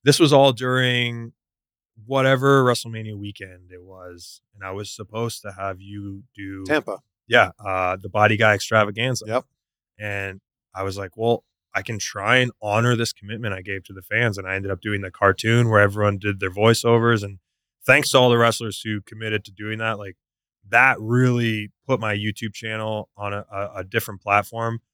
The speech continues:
Speaker 1: because people realized how, I guess, willing people were to work with me and to put on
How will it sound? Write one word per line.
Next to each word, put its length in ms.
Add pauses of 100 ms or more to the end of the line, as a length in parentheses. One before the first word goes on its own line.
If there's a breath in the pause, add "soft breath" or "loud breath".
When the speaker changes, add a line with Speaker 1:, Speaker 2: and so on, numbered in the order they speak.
(120)
Speaker 1:
because 540 (520)
people 240
realized 680 (200)
how, 460 (1200)
I 80
guess, 680 (1160)
willing 480
people 300
were 200
to 120
work 260
with 140
me 180
and 120
to 100
put 240
on 360